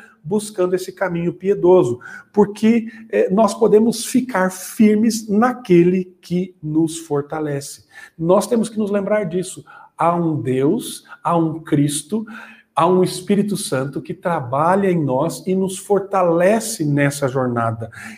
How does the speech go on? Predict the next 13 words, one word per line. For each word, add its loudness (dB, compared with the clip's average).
Cristo 4
nos 4
ajuda 2
nessa 0
caminhada. -2
Então, 2
faça 0
os -4
seus -2
planos, -2
espere 2
por 0
dificuldade -2